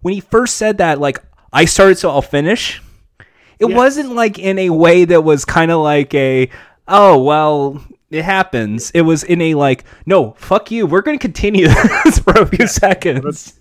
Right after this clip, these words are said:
Speaker 2: And he actually s-, called his, uh, uh, he actually titled that for his autobiography. He called it "I've Started, So I'll Finish."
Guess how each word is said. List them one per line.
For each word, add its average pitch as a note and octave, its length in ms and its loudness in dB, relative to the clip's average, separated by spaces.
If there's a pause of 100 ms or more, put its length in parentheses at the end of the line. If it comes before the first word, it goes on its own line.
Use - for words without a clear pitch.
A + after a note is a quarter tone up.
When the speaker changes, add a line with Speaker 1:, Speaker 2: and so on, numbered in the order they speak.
(380)
Speaker 2:
And E3 240 -2
he D3+ 180 -2
actually F3+ 600 -4
s-, - 280 -20
called D#3 380 -2
his, C3+ 320 -6
uh, C#3 260 -6 (160)
uh, D3+ 160 -6
he C#3+ 180 -4
actually D#3 440 -4 (100)
titled D#3+ 400 -6
that C#3+ 220 -8
for C#3+ 80 -8
his C3 100 -10
autobiography. C#3+ 560 -6
He C3 80 -10
called C#3 220 -8
it C3 100 -12
"I've C3 200 -10
Started, C#3 360 -6
So C3 160 -10
I'll C3 100 -8
Finish." - 540 -10